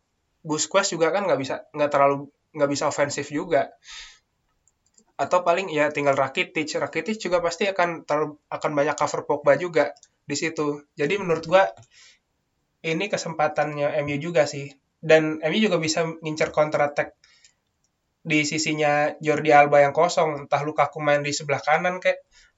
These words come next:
atau misalkan Rashford bisa ngincer counter attack lebar dari situ. Menurut gua, makanya gua juga seneng ketemu Barca.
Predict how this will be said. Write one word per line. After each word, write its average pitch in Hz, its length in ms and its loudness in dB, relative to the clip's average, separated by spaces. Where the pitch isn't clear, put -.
atau 156 80 2
misalkan 156 640 0
Rashford 151 480 0
bisa 156 320 0
ngincer 160 320 0
counter 156 320 4
attack - 160 0
lebar 147 240 4
dari 143 160 4
situ. 190 320 -4
Menurut 147 320 -8
gua, 190 240 4
makanya 170 400 2
gua 185 160 -2
juga 180 320 2
seneng 208 320 2
ketemu 170 240 2
Barca. 143 480 0